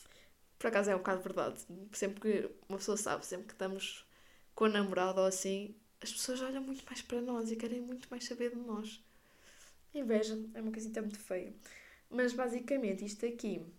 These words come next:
eh, foi, eh, foi o que, foi, portanto, o que deu origem às festas de quinze anos,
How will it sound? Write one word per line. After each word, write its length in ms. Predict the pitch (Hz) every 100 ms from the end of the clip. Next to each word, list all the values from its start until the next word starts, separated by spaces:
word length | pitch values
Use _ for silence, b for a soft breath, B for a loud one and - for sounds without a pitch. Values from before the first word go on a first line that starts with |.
| - - _ - - - - - 208
eh, 600 | 214 214 220 247 302 330 - -
foi, 680 | - 247 226 208 - - - b b b - -
eh, 120 | 220 214
foi 180 | 214
o 100 | 208
que, 300 | 208 214 214 - - -
foi, 520 | - 196 196 190 -
portanto, 500 | - 190 185 - - - - - _ - - -
o 60 |
que 140 | 190 214
deu 400 | 202 190 185 -
origem 500 | 185 190 190 185 185
às 140 | 185
festas 380 | - 185 190 185
de 400 | 185 185 180 185 -
quinze 340 | 190 185 190
anos, 380 | 180 208 220